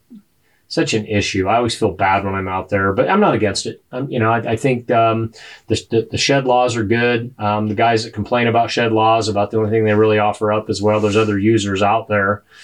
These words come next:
so why ban us?" And I, I don't know. I don't have the answer. I just know I've seen some terrible things while shed hunting. Um, you know, just a lot of pressure on deer.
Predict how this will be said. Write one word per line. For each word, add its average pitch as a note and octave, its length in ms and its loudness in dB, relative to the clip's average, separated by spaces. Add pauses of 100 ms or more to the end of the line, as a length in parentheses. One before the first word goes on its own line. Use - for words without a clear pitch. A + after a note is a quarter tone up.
(160)
so - 160 -2
why G#2 240 2
ban G#2 320 0
us?" G#2+ 380 -2
And F#2 260 -12
I, G#2+ 220 -4
I B2 120 0
don't B2+ 80 0
know. C3 240 -2
I A#2+ 80 0
don't A#2 140 2
have A2 140 0
the A2 100 2
answer. G#2 380 -6 (100)
I A#2 160 0
just B2 240 -4
know A2 260 2
I've G2+ 160 0
seen G#2 280 -2
some F#2 340 -6 (480)
terrible A#2 460 0
things F2+ 640 -6 (140)
while F2+ 280 -8
shed F2 300 -6
hunting. E2+ 340 -8 (180)
Um, F2+ 360 -10
you F#2 100 -10
know, F2 240 -10
just - 240 -6
a F2 40 -10
lot F#2+ 280 -2
of - 80 -10
pressure G#2+ 320 -2
on G2 120 -2
deer. G#2 260 0